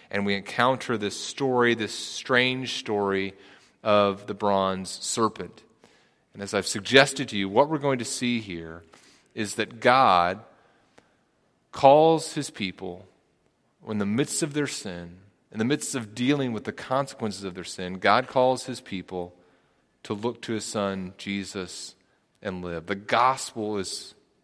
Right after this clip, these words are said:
contained in these verses, and we'll see how as we go through it together. We're gonna go through it together, and we're going to look at four truths that I think help us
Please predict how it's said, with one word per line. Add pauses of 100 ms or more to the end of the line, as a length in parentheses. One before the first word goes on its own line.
(160)
contained
in
these
verses,
and
we'll
see
how (500)
as
we
go
through
it
together. (460)
We're
gonna
go
through
it
together,
and
we're
going
to
look
at
four
truths
that
I
think
help
us